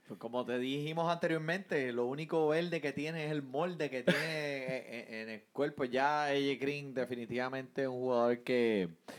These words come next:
que, pues, a lo mejor pensamos al principio de la temporada que iba a tener un chance de ser esa persona. Vemos como no está funcionando en estos momentos. A J Green está fuera.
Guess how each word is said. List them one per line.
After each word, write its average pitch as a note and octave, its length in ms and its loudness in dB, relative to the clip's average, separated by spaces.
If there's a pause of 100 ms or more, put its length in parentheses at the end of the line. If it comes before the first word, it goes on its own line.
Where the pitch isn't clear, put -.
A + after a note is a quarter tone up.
(320)
que, D3+ 320 2
pues, D#3+ 280 2 (360)
a D3+ 100 6
lo D#3+ 80 4
mejor D3+ 300 0
pensamos D3 480 2
al C3+ 80 2
principio - 360 0
de C3+ 60 4
la B2+ 40 2
temporada B2 580 0
que B2 100 -4
iba A#2 220 2
a A#2 40 -2
tener A#2 520 -2
un A#2 260 -6
chance B2+ 600 -4
de G#2+ 200 0
ser B2 280 2
esa A#2+ 220 0
persona. C#3 600 -4 (380)
Vemos A#2+ 580 0
como A#2 720 4 (380)
no D3 260 4
está F3 240 0
funcionando C3+ 600 -2
en B2 80 -8
estos A#2+ 220 -2
momentos. G2 580 -4 (520)
A A2 40 0
J A2+ 240 2
Green C3+ 280 -2
está B2 220 -2
fuera. D3 540 2